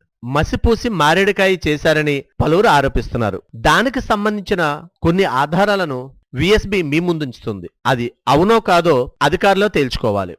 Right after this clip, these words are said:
ఇక విషయానికొస్తే, ఎన్నో ఏళ్ల తరబడి పురాతన పాత పైప్ లైన్లు అవ్వడం వల్ల, తుప్పు పట్టి మురికి నీటిలోంచి వెళ్లడం వల్ల అవి లీకేజ్ ద్వారా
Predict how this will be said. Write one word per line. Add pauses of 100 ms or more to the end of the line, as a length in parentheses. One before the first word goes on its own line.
(100)
ఇక
విషయానికొస్తే, (120)
ఎన్నో
ఏళ్ల
తరబడి (180)
పురాతన
పాత
పైప్
లైన్లు
అవ్వడం
వల్ల, (140)
తుప్పు
పట్టి (100)
మురికి
నీటిలోంచి
వెళ్లడం
వల్ల (120)
అవి
లీకేజ్
ద్వారా